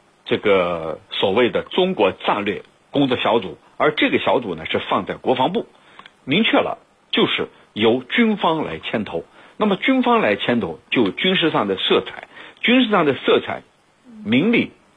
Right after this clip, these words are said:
就是告诉你，我在军事上我会跟你中国对抗，啊，专门成立了三个，啊，三个，由三个人组成的这个小组。那么这三个人很有意思，我们来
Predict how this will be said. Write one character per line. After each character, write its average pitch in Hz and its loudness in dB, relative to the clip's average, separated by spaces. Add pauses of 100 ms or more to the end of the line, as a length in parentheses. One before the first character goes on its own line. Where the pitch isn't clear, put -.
(220)
就 123 0
是 - -2 (260)
告 127 2
诉 - -8
你， 85 -12 (480)
我 110 2
在 123 2
军 208 0
事 87 0
上 - -6 (420)
我 107 2
会 113 2
跟 127 2
你 87 -2
中 113 0
国 90 -4
对 107 0
抗， - -6 (540)
啊， 98 0 (100)
专 269 2
门 127 2
成 - -6
立 110 -2
了 - -2 (220)
三 123 2
个， - -2 (600)
啊， 92 0 (140)
三 123 2
个， 113 2
由 104 2
三 143 0
个 120 4
人 101 -2
组 92 -8
成 98 -6
的 101 2
这 127 -2
个 95 -2
小 98 0
组。 92 -8 (420)
那 214 0
么 185 2
这 170 4
三 220 2
个 165 2
人 123 4 (480)
很 120 0
有 113 4
意 104 0
思， - -4
我 92 -2
们 98 -2
来 95 0